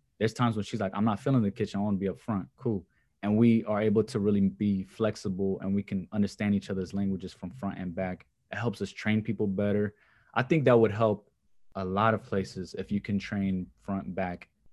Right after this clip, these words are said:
and give each other the patience to learn it, to really learn front, really learn back, understand each other's strengths,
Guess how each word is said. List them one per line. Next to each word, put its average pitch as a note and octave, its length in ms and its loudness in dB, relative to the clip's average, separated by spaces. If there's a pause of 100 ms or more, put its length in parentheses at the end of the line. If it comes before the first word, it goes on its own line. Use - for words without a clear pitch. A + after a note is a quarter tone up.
(120)
and A2 240 2
give C3 200 6
each C3 180 0
other A#2+ 200 4
the G2+ 140 2
patience C3 640 -2
to - 140 -2
learn G#2 400 4
it, E2+ 160 -4 (120)
to A2 160 4
really A#2+ 280 6
learn A2+ 280 2
front, G#2 440 -4
really B2 260 2
learn A#2+ 200 2
back, G2+ 280 -2
understand A#2+ 400 -2
each A2 140 -4
other's G#2 180 -2
strengths, A2 380 -6